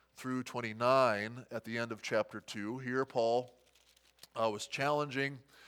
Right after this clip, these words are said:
uh, the way the Jews relied on their identity as Jews and their knowledge of the law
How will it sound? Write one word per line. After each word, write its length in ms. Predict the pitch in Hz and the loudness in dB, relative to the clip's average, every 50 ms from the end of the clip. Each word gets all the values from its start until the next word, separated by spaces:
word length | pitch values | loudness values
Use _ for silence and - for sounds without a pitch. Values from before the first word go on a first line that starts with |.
| - - - - | -20 -20 -20 -4
uh, 220 | - 113 117 117 117 | 2 4 6 6 6
the 100 | 117 127 | 4 4
way 300 | 127 151 160 160 165 165 | 6 8 8 8 8 6
the 100 | 151 147 | 2 0
Jews 380 | 127 120 151 151 156 147 120 | -2 0 0 0 0 0 0
relied 540 | 135 139 131 127 135 147 160 170 170 175 165 | -2 0 6 8 10 10 10 10 10 8 8
on 260 | 151 147 147 147 147 | 6 4 4 2 2
their 400 | 139 143 143 143 143 143 147 - | 4 6 6 8 8 6 4 4
identity 680 | - 127 117 113 131 147 170 185 175 185 190 190 185 - - | 2 0 2 4 2 4 4 2 2 0 0 0 0 0 6
as 320 | 127 143 156 175 180 156 | 6 8 8 8 6 4
Jews 720 | 143 131 175 196 190 165 127 123 143 170 180 - - - - _ _ _ - - - _ _ _ _ _ _ _ _ _ - | -2 -6 -4 -2 -2 -2 -2 -2 -4 -4 -4 -6 -8 -8 -10 _ _ _ -20 -20 -20 _ _ _ _ _ _ _ _ _ 4
and 500 | 135 143 151 156 160 165 165 165 175 170 156 | 6 6 8 8 8 6 6 2 -4 -4 2
their 140 | 151 151 143 | 2 2 4
knowledge 400 | 139 151 156 165 170 175 160 156 | 6 6 8 8 8 6 6 4
of 60 | 147 | 2
the 100 | 147 147 | 2 2
law 640 | 143 143 160 175 175 143 120 110 110 113 127 135 | 4 6 6 8 8 8 8 6 6 4 4 2